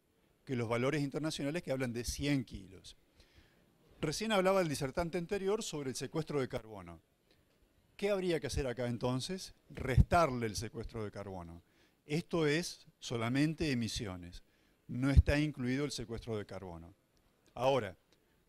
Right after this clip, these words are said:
para hacer un cálculo rápido, un cálculo de almacén, le decimos, si uno quisiera tener en cuenta el secuestro de carbono, bueno, un buen manejo puede secuestrar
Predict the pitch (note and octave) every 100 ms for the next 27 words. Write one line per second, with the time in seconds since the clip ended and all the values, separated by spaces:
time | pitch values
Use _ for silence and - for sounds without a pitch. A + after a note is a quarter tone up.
0 | _ _ _ _ _ - A2+ A2 D3+ C#3
1 | C#3+ D3 C#3+ C3+ B2 C#3+ C3+ A#2+ A2 A2+
2 | C#3 C#3 D3 A#2+ A#2 A2 A2 - B2 A2
3 | G2 F#2+ - F2+ E2+ - _ _ _ _
4 | _ - - G#3 A3 D#3+ - F#3 D#3 D3+
5 | E3 D3 E3+ F3 D#3 C#3+ C3 D3+ D3+ C#3
6 | D#3+ D#3 D#3+ C#3+ F3 G#3+ - - C#3+ C#3+
7 | A3+ - C#3 D3+ E3+ F3 F3+ F3 D#3 -
8 | C#3 C#3 C#3+ C#3 D3 E3 D3+ - C#3+ C3